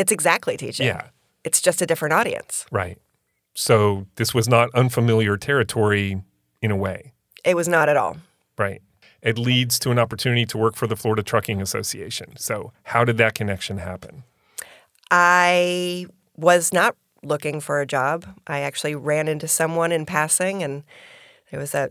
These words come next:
Speaker 1: you know, a last-minute opening at the, it was the kind of director of communications or vice president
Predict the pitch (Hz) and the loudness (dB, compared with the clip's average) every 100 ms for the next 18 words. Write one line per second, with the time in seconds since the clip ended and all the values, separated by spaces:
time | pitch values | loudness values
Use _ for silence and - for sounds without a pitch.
0 | - 151 147 151 - - _ _ _ - | -6 -10 -8 -10 -14 -20 _ _ _ 0
1 | 151 - 156 165 190 - 185 175 - 160 | 0 0 2 2 4 0 2 2 2 0
2 | 165 185 208 247 233 _ - 143 - _ | 0 -2 -2 -8 -16 _ -12 -10 -10 _
3 | _ _ 160 139 123 147 143 - 139 151 | _ _ 0 0 -2 -6 -8 -8 -8 -8
4 | 139 160 147 147 160 - 165 160 160 156 | -6 -2 -2 -2 -6 -8 -6 -6 -4 -6
5 | 156 170 170 165 - 131 151 156 - 147 | -6 -6 -6 -6 -8 -6 -6 -6 -2 -2
6 | 151 156 160 170 | 0 -2 -2 -4